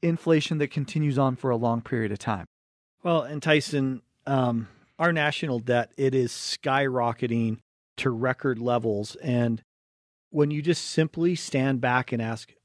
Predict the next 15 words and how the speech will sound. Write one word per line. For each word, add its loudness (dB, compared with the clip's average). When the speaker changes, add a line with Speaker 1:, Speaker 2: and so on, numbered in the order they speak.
Speaker 2:
"How -2
will 2
they, 0
they 0
being 2
the -2
government, -2
get -2
Speaker 1:
And 2
the 2
Speaker 2:
their 0
money 0
Speaker 1:
Fed. -2
Speaker 2:
for -4
this?" -2